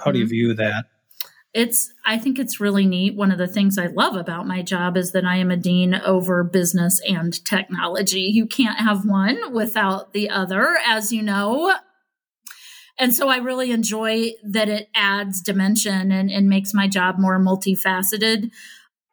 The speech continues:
Speaker 2: Right now, I would say if you just looked at numbers of students and numbers of programs, we have more on the business side.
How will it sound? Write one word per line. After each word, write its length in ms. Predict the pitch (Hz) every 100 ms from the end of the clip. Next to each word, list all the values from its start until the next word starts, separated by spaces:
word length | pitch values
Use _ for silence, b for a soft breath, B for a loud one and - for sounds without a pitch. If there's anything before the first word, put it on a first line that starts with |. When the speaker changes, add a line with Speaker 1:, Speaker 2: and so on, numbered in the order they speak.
| _ _ _ _ 202
Speaker 2:
Right 380 | 208 262 370 233
now, 460 | 233 214 190 196
I 140 | 208 202
would 160 | 208
say 180 | - 226
if 120 | 226
you 120 | 226 220
just 260 | 285 -
looked 240 | 294 359 359
at 140 | 277
numbers 420 | 220 226 220 208
of 140 | 180 -
students 580 | - 247 240 240 226
and 140 | 208 202
numbers 340 | 202 196 190
of 140 | 190 -
programs, 640 | 214 208 233 233 233 214
we 180 | 208 214
have 220 | 233 226
more 340 | 214 214 220 -
on 200 | 202 190
the 80 |
business 520 | 175 214 208 190 175 -
side. 540 | - - - -